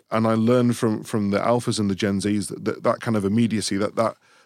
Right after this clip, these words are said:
that nudge to think, "Okay, I must talk about this immediately and straight away." But I think that we have to meet somewhere in between. So if you're recruiting people from those generations,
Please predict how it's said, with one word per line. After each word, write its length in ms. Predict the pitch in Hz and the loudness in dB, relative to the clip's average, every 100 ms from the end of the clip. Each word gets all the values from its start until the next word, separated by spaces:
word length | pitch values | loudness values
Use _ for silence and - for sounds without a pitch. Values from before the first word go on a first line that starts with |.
| _ | _
that 180 | 113 101 | -2 0
nudge 340 | 110 123 113 - | 2 2 0 -2
to 60 | |
think, 160 | 107 101 | -4 -4
"Okay, 180 | 110 - | -6 -2
I 100 | 107 | 0
must 280 | 110 127 - | 4 2 2
talk 160 | 117 - | 0 0
about 140 | 104 | -2
this 160 | 104 - | -4 -4
immediately 500 | 107 110 113 - 104 | 0 2 0 -2 -4
and 100 | 98 | -4
straight 340 | - 113 101 - | -2 -2 0 0
away." 220 | 127 107 | 2 0
But 140 | - | -2
I 40 | 113 | -4
think 200 | 151 139 | -4 -2
that 60 | |
we 100 | 113 | -2
have 160 | 113 - | -4 -4
to 120 | 113 | -2
meet 360 | 107 120 - - | 0 -2 -4 -6
somewhere 560 | - 120 110 110 101 | -2 0 0 0 -2
in 200 | - 104 | -4 -8
between. 420 | 98 - 147 104 | -8 -4 -2 -2
So 300 | 92 107 104 - - - - _ | 0 0 0 -4 -18 -20 -20 _
if 160 | - 127 | -4 2
you're 120 | 156 | 4
recruiting 500 | 123 - 147 143 120 | 2 2 2 2 0
people 240 | 120 110 | -2 -4
from 160 | 110 107 | -2 0
those 180 | 104 98 | 0 0
generations, 760 | 113 107 110 117 104 87 87 | 0 0 0 0 -2 -4 -6